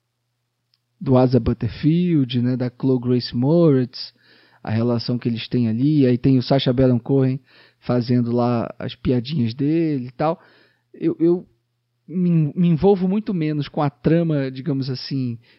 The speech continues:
principal da narrativa e muito mais com as homenagens e com, e com as recriações dos filmes do Méliès.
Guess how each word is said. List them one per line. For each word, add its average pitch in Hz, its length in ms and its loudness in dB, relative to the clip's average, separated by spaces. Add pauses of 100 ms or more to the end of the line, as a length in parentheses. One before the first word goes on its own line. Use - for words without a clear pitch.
(160)
principal 147 720 2
da 139 120 0
narrativa 135 520 -2
e - 20 0
muito 165 260 0
mais 147 300 0
com - 160 -6
as 147 140 0
homenagens 135 880 2
e 123 60 -8
com, 127 500 -4 (480)
e 139 80 -6
com 131 300 -2 (160)
as 135 140 0
recriações 139 1160 2
dos 156 160 -4
filmes 143 300 -6
do 135 80 -4
Méliès. 131 540 0